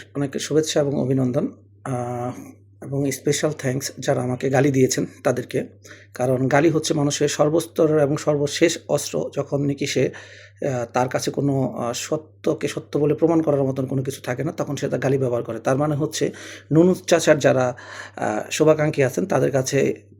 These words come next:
আহ, কথাটাই স্পষ্ট বার্তা হয়ে গেছে যে নুনুস কাকার পক্ষে আপনাদের আর কোনো কিছু বলার নাই।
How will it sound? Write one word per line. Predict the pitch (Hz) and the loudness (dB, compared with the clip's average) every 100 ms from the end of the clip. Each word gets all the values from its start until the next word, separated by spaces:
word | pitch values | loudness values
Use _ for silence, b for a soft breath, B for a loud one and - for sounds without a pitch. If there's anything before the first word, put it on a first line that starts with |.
| - - - | -20 -20 -8
আহ, | - - 147 | -2 0 2
কথাটাই | 143 151 156 165 | 0 2 2 0
স্পষ্ট | 156 - 165 170 - 165 | -4 -4 2 2 4 4
বার্তা | 151 135 - 147 | 4 0 0 0
হয়ে | 143 143 | 2 2
গেছে | 135 131 135 | 2 0 0
যে | 139 214 B B B - | 0 -2 B B B 0
নুনুস | 151 165 - | 4 4 2
কাকার | 156 147 135 - - _ _ - | 2 4 4 0 -16 _ _ 0
পক্ষে | 170 160 151 | 0 2 0
আপনাদের | 135 143 135 | 2 2 0
আর | 135 | 0
কোনো | 127 131 | 0 -2
কিছু | 120 127 | -2 -2
বলার | 139 156 | 2 4
নাই। | 135 107 | 4 -2